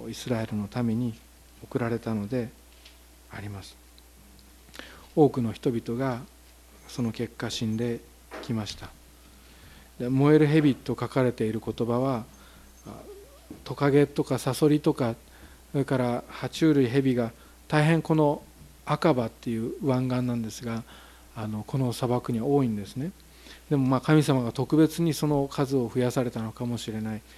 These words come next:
燃える蛇が多くこのイスラエルの民を襲うことになります。で、燃える蛇というのは、その痛みが激痛であったから燃える蛇っていう名前がついたっていう学者もいますし、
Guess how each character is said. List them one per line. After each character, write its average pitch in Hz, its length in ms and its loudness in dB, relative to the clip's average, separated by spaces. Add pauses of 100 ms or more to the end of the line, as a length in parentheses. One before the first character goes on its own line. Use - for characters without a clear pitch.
(380)
燃 135 220 4
え 139 40 8
る 135 60 8
蛇 127 260 2
が 117 360 0
多 165 180 4
く 113 260 -4 (360)
こ - 100 -4
の 123 80 2
イ 117 40 0
ス - 140 -8
ラ 123 80 0
エ - 20 -2
ル 110 60 -2
の 110 220 -6
民 117 180 -4
を 117 220 -6 (240)
襲 120 160 -6
う 117 80 -4
こ 123 120 -12
と 139 100 -2
に 127 140 -2
な 110 100 -2
り 104 100 -6
ま 110 140 -4
す。 - 140 -18 (760)
で、 127 60 -4
燃 131 260 4
え - 20 6
る 147 80 6
蛇 160 280 4
と - 140 -8
い 117 40 -2
う - 20 -4
の 117 120 -4
は、 131 180 -4 (680)
そ - 160 -6
の 131 120 0
痛 127 260 -2
み 165 140 2
が 135 300 0 (1080)
激 127 280 -2
痛 180 200 2
で 175 100 6
あ 196 40 4
っ 208 60 0
た - 180 -4
か 147 120 -2
ら 135 100 0
燃 127 240 0
え 135 40 2
る 131 60 0
蛇 135 240 0
っ 117 40 -2
て - 220 -10
い 120 80 -2
う 117 40 -4
名 120 100 -4
前 127 200 -4
が 123 100 -6
つ - 160 -6
い 131 80 -2
た 175 140 -2
っ - 20 -4
て 180 200 -6
い 135 100 0
う 135 200 2
学 127 220 -6
者 - 120 -6
も 120 120 -4
い 117 40 -4
ま 120 160 -4
す 113 120 -12
し、 156 340 0